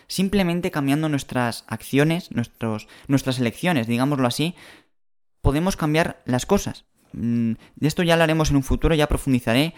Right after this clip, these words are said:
ya hablaré de incluso de datos, de, de cifras, que podemos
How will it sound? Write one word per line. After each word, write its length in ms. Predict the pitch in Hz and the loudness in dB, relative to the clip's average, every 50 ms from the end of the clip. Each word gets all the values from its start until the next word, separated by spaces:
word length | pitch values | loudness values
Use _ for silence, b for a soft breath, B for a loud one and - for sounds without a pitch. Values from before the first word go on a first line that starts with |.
| B B B B B | B B B B B
ya 320 | - 120 127 139 147 156 | -4 0 2 4 4 4
hablaré 320 | 151 135 127 120 117 143 139 | 4 4 2 2 2 2 0
de 60 | 147 | 0
incluso 360 | 135 117 123 120 - - 113 | 0 0 0 -2 0 0 0
de 120 | 110 107 | 0 0
datos, 580 | 98 123 139 135 - 160 156 156 156 151 - - _ - | 2 0 0 2 2 2 2 2 0 -4 -8 -16 _ -8
de, 400 | 107 101 107 107 104 101 95 104 | -8 -4 -4 -4 -4 -4 -6 -6
de 120 | 104 104 | -8 -10
cifras, 680 | - - - 147 147 - - 151 151 151 151 151 - - B B B B B B B B _ _ _ _ _ _ _ - - - - | -10 -4 -4 -4 -4 -2 -2 0 2 2 2 0 -2 -8 B B B B B B B B _ _ _ _ _ _ _ -20 -20 -18 -6
que 100 | - 143 | -6 -2
podemos 420 | - - 135 143 151 170 - - | 0 2 2 2 2 0 -4 -6